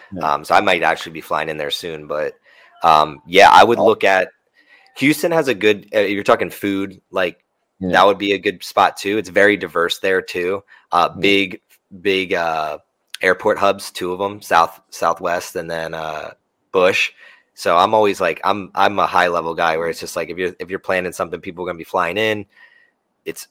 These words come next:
Speaker 2: cheaper than Austin would be. Um, not as much fun outside of that festival, obviously, if you were, whatever you're hosting. Um, but I would definitely be looking in Texas or, or Florida.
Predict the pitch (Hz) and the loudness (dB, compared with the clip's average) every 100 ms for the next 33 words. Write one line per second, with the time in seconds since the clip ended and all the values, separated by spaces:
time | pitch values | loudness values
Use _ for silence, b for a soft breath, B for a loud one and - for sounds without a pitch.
0 | _ - - 104 104 98 95 87 92 92 | _ -8 -6 0 0 2 0 0 0 -2
1 | - 92 92 87 92 90 90 85 b b | -6 -8 -6 -8 -6 -6 -6 -10 b b
2 | _ 85 82 78 82 113 127 123 113 - | _ -2 -2 -4 2 4 6 2 0 0
3 | 104 - 92 - 117 113 120 107 107 _ | 0 4 2 4 2 4 4 0 -12 _
4 | _ _ _ _ _ _ 101 - 107 - | _ _ _ _ _ _ -2 0 -4 -4
5 | 110 117 92 107 - 120 107 90 87 90 | 0 2 4 0 -4 -4 -2 -6 -8 -8
6 | 87 87 92 85 90 - 110 120 b b | -6 -4 -4 -4 -6 -4 -6 -6 b b
7 | b - 87 85 85 - _ 92 113 113 | b -2 0 0 -6 -20 _ 4 4 6
8 | 101 - 101 92 90 92 87 82 82 - | 2 2 -4 -2 -4 -4 -8 -8 -10 -10
9 | 82 - 76 73 - 78 - 73 71 78 | -12 -10 -10 -12 -12 -12 -10 -10 -8 -10